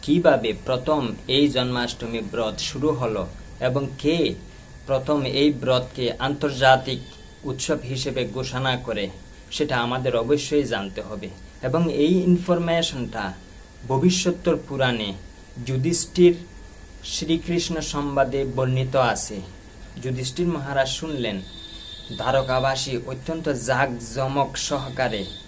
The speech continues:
ভগবান শ্রীকৃষ্ণের জন্ম উৎসব উদযাপন করেছেন, তাই তিনি চিন্তা করলেন যে কৃষ্ণের কাছে এই বিষয়ে প্রশ্ন করার জন্য।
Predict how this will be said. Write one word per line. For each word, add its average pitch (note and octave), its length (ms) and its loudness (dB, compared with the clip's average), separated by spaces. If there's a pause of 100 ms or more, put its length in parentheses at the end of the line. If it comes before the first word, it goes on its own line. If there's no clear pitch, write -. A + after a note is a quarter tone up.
(440)
ভগবান B2+ 440 0
শ্রীকৃষ্ণের B2 760 -4
জন্ম A#2 420 -4 (100)
উৎসব - 360 -2 (600)
উদযাপন B2 580 -2 (100)
করেছেন, A#2 440 0 (800)
তাই C#3+ 320 2
তিনি B2+ 400 -4 (360)
চিন্তা C3 320 0
করলেন C3+ 440 0
যে A2 200 -4 (160)
কৃষ্ণের C#3 400 -4
কাছে F#2+ 460 -4 (720)
এই C#3+ 160 2
বিষয়ে A#2+ 540 -4 (220)
প্রশ্ন C#3 420 0
করার A2 320 -2
জন্য। F#2 300 -4